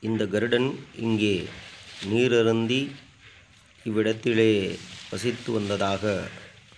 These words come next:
சிறுவயதிலிருந்து நாம் பார்த்து கேட்டு இருக்கிறோம். சுவாமிக்கு அபிஷேகத்திற்கு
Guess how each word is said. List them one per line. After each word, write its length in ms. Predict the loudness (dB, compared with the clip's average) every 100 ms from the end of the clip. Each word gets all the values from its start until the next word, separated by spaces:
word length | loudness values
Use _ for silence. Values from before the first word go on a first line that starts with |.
| -20 -20 -20 -20 _ _ -20 -20 -20
சிறுவயதிலிருந்து 880 | -12 -2 4 6 6 4 0 2 0
நாம் 220 | 0 -2 -4
பார்த்து 440 | -4 -6 -4 -2 -2 -2 0
கேட்டு 340 | 2 2 0
இருக்கிறோம். 540 | -4 -4 -8 -4 -4 -6 -12 -20 -20 _ -20 -20 -20 -20 -20 -20 -20 -20 -8
சுவாமிக்கு 720 | -4 2 4 6 4 0 -2 -2 -2
அபிஷேகத்திற்கு 1000 | 0 2 4 4 4 0 -6 -6 0